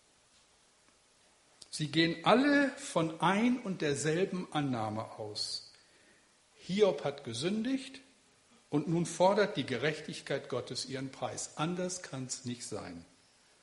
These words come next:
Und sie wissen ganz genau, wie Gott handelt und wie er zu handeln hat. Und dann hat alles seine Ordnung.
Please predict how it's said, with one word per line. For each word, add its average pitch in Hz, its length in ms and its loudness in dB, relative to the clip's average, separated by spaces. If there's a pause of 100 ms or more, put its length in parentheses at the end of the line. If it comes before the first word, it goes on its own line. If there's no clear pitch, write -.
(680)
Und 139 140 -4
sie 139 120 -2
wissen 147 300 0
ganz 240 360 4
genau, 151 600 2 (360)
wie 123 140 -6
Gott 113 280 -4
handelt 180 540 0 (520)
und 135 180 -4
wie 135 120 -2
er 135 100 -2
zu 127 180 -2
handeln 117 360 -4
hat. - 280 -8 (1120)
Und 123 160 -8
dann 139 120 0
hat 123 160 -6
alles 143 240 -2
seine 127 320 -4
Ordnung. 87 340 -14